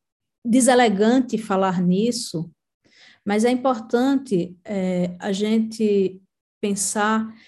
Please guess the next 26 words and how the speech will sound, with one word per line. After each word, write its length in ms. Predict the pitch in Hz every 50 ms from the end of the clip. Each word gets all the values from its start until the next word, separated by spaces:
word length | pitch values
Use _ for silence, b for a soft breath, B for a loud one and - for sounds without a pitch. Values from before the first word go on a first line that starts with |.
| B B B _
que 340 | - - - 226 226 233 226 -
o 80 | 254
trabalho 600 | 226 254 262 247 220 220 226 247 277 294 285 269
literário, 960 | 247 226 220 220 208 185 180 185 180 190 214 226 226 220 185 160 180 156 165 - _ _ _ _ _ _ _ _ _ _ _ _ _ _ _
é, 520 | 196 180 175 175 170 170 170 170 165 156 b b b b b b b b b _ _
a 120 | - 196 202
parte, 760 | 202 - - 220 214 226 226 - - - 226 208 202 - - _ _ _ _
todo 460 | - 233 240 247 233 - - - - -
o 400 | - - 226 214 214 208 208 196
suposto 680 | - - - - 220 220 - 226 226 247 240 - 277
glamour 540 | 214 226 208 202 196 190 190 196 196 196 -
que, 460 | - - 185 175 165 156 170 - - - _ _ _ _ _ _ _ _ _
que 80 | 196
se 260 | 175 - - - -
tem, 380 | _ 196 196 208 220 226 220 - -
é 80 | -
um 120 | 240 240 240
trabalho 600 | 233 269 262 247 220 220 226 226 233 247 247 247
muito 380 | 233 233 240 262 262 - -
pouco 300 | - - 240 254 247 247
reconhecido. 1120 | 233 233 247 247 - 262 262 269 277 269 - - - - 247 240 240 208 180 170 160 170 - _ _ _ _ _ _ b b b b b b b b b b
Então, 300 | - 196 208 214 220 220 220
quando 260 | 262 254 262 254 277
o 360 | 277 277 254 - 247 233 226
prêmio, 800 | - - 226 226 240 254 269 262 240 214 190 180 175 180 180 - -
é, 1080 | - 196 190 185 180 185 180 180 180 180 180 180 175 175 175 170 170 165 165 165 165